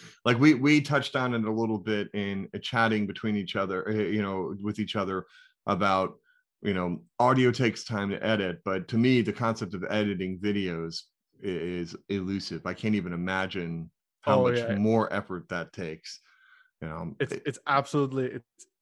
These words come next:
Speaker 2: exhausting. So basically what I do is, um, for example, for the five-minute videos, I,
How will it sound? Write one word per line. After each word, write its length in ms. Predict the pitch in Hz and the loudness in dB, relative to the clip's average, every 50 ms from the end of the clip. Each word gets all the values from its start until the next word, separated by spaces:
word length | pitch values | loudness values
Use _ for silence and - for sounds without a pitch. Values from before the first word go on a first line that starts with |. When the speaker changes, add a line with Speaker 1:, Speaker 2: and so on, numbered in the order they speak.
| _ - | _ -6
Speaker 2:
exhausting. 680 | 135 127 127 117 127 139 131 123 - - 127 113 110 - _ - - - - - - _ _ | -4 -4 -4 -2 0 0 0 0 -2 -6 -8 -8 -10 -12 _ -20 -20 -20 -20 -20 -20 _ _
So 340 | - - 156 156 151 151 156 | 0 4 6 6 6 6 4
basically 400 | 143 147 160 160 - 170 160 170 | 4 2 2 4 4 2 4 4
what 200 | 160 165 170 - | 6 6 4 4
I 160 | 143 147 156 | 2 2 4
do 200 | 151 147 147 147 | 6 6 4 4
is, 480 | - 147 143 135 135 135 135 123 - - - | 4 2 2 4 4 4 2 0 -4 -10 -8
um, 460 | - 135 127 127 123 123 120 120 127 - _ _ _ _ _ - | -4 -2 0 0 2 0 -2 -4 -8 -14 _ _ _ _ _ 0
for 120 | - 180 | 2 4
example, 320 | 190 165 185 175 160 180 165 | 4 6 4 4 4 2 -2
for 160 | - 160 151 | 0 2 2
the 60 | 147 | 2
five-minute 680 | 135 - - 135 135 135 123 135 127 127 127 123 - - - - | 0 0 2 2 2 2 2 0 0 0 -2 -4 -6 -12 -14 -8
videos, 440 | 117 123 127 131 139 147 151 147 - - - | -4 0 2 2 2 2 2 -2 -6 -8 -4
I, 500 | 135 127 127 127 123 123 123 123 120 120 | -2 0 0 0 0 0 0 0 -2 -4